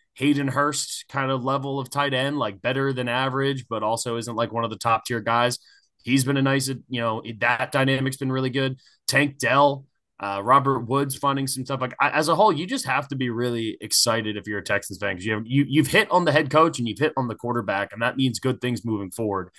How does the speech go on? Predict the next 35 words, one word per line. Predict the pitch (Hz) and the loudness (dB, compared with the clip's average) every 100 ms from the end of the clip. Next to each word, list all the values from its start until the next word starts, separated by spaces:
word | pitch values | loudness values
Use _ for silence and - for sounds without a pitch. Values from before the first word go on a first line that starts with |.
| - - - | -20 -20 -2
And | - 196 160 123 117 _ _ _ | 4 8 8 6 0 _ _ _
you | 117 135 | 2 4
have | 139 135 | 4 2
some | 139 | 0
good | 127 107 | 0 0
draft | 113 113 - | 0 0 0
capital | 113 101 104 | -2 -2 -8
moving | 104 95 | -6 -8
forward. | 95 - 104 104 | -8 -2 0 0
I | 101 | 0
know | 104 | 0
they | 104 101 | 0 0
ended | 98 104 | 0 -4
up, | 92 - | -4 -6
you | 117 | -6
know, | 92 | -4
losing | 92 127 113 110 | 0 2 2 0
one | 107 | -2
of | 101 | -4
the | 95 | -6
picks, | - 104 - - - _ _ | -4 -4 -2 -4 -6 _ _
uh, | - 92 92 | -2 -2 -2
in | 101 | -4
the | 98 | -6
trade | - 107 101 | -2 0 0
at | 95 | -2
the | 90 | -6
top | 101 101 95 | 0 0 -2
of | |
the | 87 | -4
draft | 98 90 | -2 -2
this | 87 - | -4 -2
past | 110 110 - | 0 0 0
year, | 101 87 | -6 -4
but | 90 90 | -4 -4